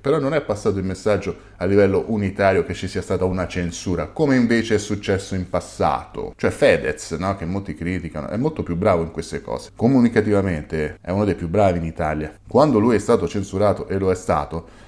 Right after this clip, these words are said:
ha alzato un polverone e nessuno ha potuto dire che non era censura, perché ti dava tutte le informazioni, perché prima par-, parlava con la rai,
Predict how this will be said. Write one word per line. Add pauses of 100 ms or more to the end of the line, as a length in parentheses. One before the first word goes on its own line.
(100)
ha
alzato
un
polverone
e
nessuno
ha
potuto
dire
che
non
era
censura, (220)
perché
ti
dava
tutte
le
informazioni,
perché
prima
par-,
parlava
con
la
rai,